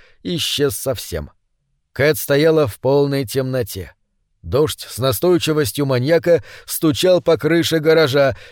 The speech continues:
и женщине казалось, будто ее затягивает в мрачную пучину.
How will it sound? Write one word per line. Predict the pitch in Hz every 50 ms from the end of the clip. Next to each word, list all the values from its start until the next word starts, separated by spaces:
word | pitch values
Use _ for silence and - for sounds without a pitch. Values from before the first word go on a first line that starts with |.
| -
и | - 120
женщине | 123 110 143 160 156 147 127 - 143 139 139 135
казалось, | - 139 127 139 165 170 170 156 120 113
будто | 135 147 160 107 - 139
ее | 143 139 156 170 170 156
затягивает | 131 107 151 147 135 - - 156 170 165 151 143 131 120 123 117 104 123
в | 120 123 127
мрачную | 131 135 147 151 147 - - 135 143 143 147 143
пучину. | 110 139 143 - - 147 151 123 101 90